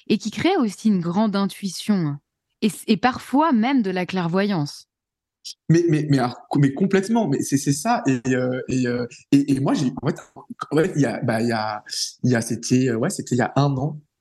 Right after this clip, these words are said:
Speaker 2: C'était il y a un an, quand il m'est arrivé ça, où en fait, j'avais l'inconnu en face de moi,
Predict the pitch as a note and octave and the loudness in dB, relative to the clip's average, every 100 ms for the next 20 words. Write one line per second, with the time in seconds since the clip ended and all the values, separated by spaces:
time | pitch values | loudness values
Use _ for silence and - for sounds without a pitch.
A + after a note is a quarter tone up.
0 | - C3 C3 B2+ - C#3 C3+ F#3+ B3 C3+ | -10 -2 0 0 2 2 2 0 2 0
1 | C3 A#2+ B2+ B2 A#2+ - F#3 G3 - B2+ | 2 2 2 2 0 -2 -4 -2 -2 -2
2 | A#2 D#3+ D3 A#2+ A#2+ C#3 D3 D3+ C#3+ C3 | 0 0 0 0 0 0 0 -2 -2 -2
3 | B2 B2+ C3 D3 | -2 -2 0 0